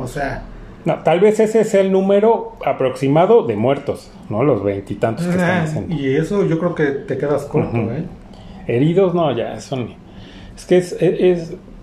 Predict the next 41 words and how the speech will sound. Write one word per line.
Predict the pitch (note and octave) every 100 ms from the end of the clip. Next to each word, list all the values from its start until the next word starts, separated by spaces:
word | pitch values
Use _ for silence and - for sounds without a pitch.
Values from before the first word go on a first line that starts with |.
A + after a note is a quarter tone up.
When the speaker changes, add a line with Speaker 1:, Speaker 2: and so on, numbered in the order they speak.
| - -
Speaker 2:
la | C3+
verdad, | E3+ F#3
o |
sea, | - E3
las | E3 - C#3
imágenes, | D3 C#3 E3 F#3 F3+
porque | - A#2 C#3
ahora, | D#3 D#3 D#3+ C#3+ - - -
pues, | A#2+ A#2
para | - A2+ A2+ A2+
fortuna | - A#2 A#2 D#3+ E3+ D#3
de | C3
uno | C3+ D3 C3 A2+
y, | C3 A2+ A2 G#2 G#2+ G#2+ G#2 G#2+ -
y, | A2+
y, | A2+ A#2 G#2+ G#2 G2+ G2 G2+ G2+ G2+ - - - B2+
y |
para, | A2+ G2+ G#2 G2+ G2+ G2+ - - G#2+ -
pues, | G#2 - - -
eh, | G#2+ A2+ G#2 C3
¿cómo | G#2+
se | A2+
dice? | G2+ - - -
Para | C3
mala | C3+ D#3 D3
suerte | - D#3+ D#3+ A2+ A2 - - -
de | A2+
los | G#2 G#2 G2+
que | -
antes | B2+ C3+ A#2
podían | - A2 A#2 A#2+ A#2+ A#2
esconder | - A2 G#2+ A2+
información, | A#2 C3 A#2+ B2+ D3+ D3+
pues, | E3+
ya | E3
ahora | D#3+ -
cualquiera | C3+ D3+ D3
graba | C#3+ D#3 C#3 G#2
con | G#2+ A2
un | G#2
celular. | G#2+ F#2+ F#2+